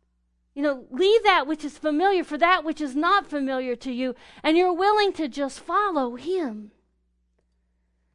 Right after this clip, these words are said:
then you get his miracle. It's a miracle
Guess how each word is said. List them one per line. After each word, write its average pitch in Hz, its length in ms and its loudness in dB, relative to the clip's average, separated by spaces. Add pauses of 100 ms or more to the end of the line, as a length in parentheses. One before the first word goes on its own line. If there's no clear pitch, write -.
(520)
then 294 220 0
you 277 100 -4
get 233 160 -4
his 214 220 -10
miracle. 214 460 -14 (2500)
It's 339 260 -6
a 269 60 -2
miracle 233 720 -6